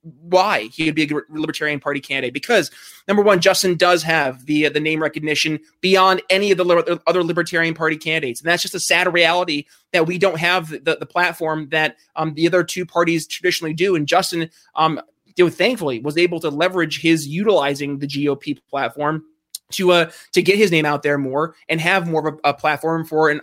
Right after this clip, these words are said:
opportunity like now, um, where he is seeking to be the Libertarian Party candidate. Um, number two is that Justin, I would say, if you compare Justin to any other Libertarian candidate, is he going to be a hundred percent pure? No. And the reality is neither is any other one, uh, Libertarian,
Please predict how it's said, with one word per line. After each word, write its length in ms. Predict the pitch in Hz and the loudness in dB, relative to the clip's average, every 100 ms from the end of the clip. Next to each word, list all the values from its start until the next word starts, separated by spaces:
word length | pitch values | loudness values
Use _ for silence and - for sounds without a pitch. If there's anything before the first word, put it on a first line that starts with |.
| 147 | 0
opportunity 540 | 160 160 - 160 156 | 0 0 -4 -2 -2
like 340 | 139 156 220 | 0 0 0
now, 380 | 156 131 120 151 _ _ - | -4 -4 -4 -6 _ _ -2
um, 180 | 151 | 0
where 160 | 151 160 | 2 2
he 240 | 147 151 | 2 2
is 180 | 160 156 | 2 2
seeking 320 | 147 135 147 139 | -2 -4 -4 -6
to 100 | 139 | -6
be 160 | 143 | -4
the 80 | 139 | -4
Libertarian 520 | 139 139 - 143 143 | -6 -8 -6 -6 -6
Party 300 | 135 139 143 | -6 -6 -4
candidate. 460 | 135 226 277 120 104 - - - | -4 -2 -2 -2 -4 -12 -20 -2
Um, 280 | 151 160 156 | 2 2 2
number 240 | 180 208 202 | 0 0 0
two 340 | - 254 214 - | -2 -2 -2 0
is 160 | 170 | 2
that 200 | 180 175 | 4 2
Justin, 380 | 151 202 - 220 | 2 2 0 0
I 80 | 202 | 2
would 220 | 202 180 | 2 2
say, 320 | - 202 190 - _ | 0 0 0 -4 _
if 140 | 165 | -8
you 100 | 170 | -6
compare 480 | 185 202 180 196 220 | -6 -6 -2 2 2
Justin 420 | 170 185 - 180 170 | 4 2 2 -2 -4
to 300 | - 160 156 - | -4 -4 -4 -2
any 240 | 185 202 | -2 0
other 260 | 156 190 190 | 2 2 0
Libertarian 580 | 165 170 - 165 165 160 | -2 -4 0 2 2 -2
candidate, 520 | - 160 165 170 - _ _ - | -2 0 2 2 -2 _ _ -4
is 120 | 202 | 0
he 120 | 220 | 2
going 220 | 190 208 | 4 4
to 100 | 190 | 2
be 100 | 180 | 2
a 80 | 190 | 2
hundred 200 | 170 185 | 2 0
percent 340 | 185 165 190 - | -2 -2 -2 -2
pure? 340 | 190 190 190 | 0 2 2
No. 300 | 170 165 143 | 0 0 2
And 200 | 160 156 | 0 0
the 120 | 180 | 0
reality 360 | 170 175 180 180 | 2 2 4 4
is 160 | 170 - | 2 0
neither 320 | 170 180 180 | 0 2 2
is 100 | 165 | 2
any 180 | 165 175 | 2 2
other 220 | 170 170 | 0 0
one, 140 | 165 160 | -2 -2
uh, 140 | 151 | 0
Libertarian, 600 | 151 165 165 165 165 165 | 0 -2 -4 -2 -2 -2